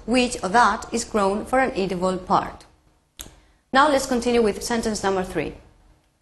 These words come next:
"The flowers of the cacao tree appear in abundance twice a year. The flowers can be present at all times." And the answer would be,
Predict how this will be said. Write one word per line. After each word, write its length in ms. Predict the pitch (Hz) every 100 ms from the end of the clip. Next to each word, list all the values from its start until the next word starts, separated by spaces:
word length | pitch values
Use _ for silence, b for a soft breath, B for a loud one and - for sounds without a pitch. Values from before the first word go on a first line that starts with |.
| _ _ _ _ _ _ _ _ _ _ _ _ _ _ - B B B B B
"The 60 | 233
flowers 420 | 262 294 339 330
of 60 | 254
the 100 | 240
cacao 340 | 208 240 226
tree 580 | 226 277 269 202 277 - _ -
appear 340 | - 262 254
in 200 | - 254
abundance 640 | 269 214 196 202 202 - -
twice 320 | 190 175 180
a 80 | 196
year. 240 | 233 151 - - _ _ _ _ _ _ _ -
The 100 | -
flowers 360 | 254 269 302 -
can 160 | 233
be 60 | 220
present 500 | - 202 196 233 -
at 120 | 185 175
all 180 | 180
times." 580 | 170 175 147 - 165 - - _ _ _ _ _ _ _ _ _ -
And 100 | 196
the 80 | 202
answer 320 | 202 202 262
would 180 | 240 214
be, 320 | 269 285 302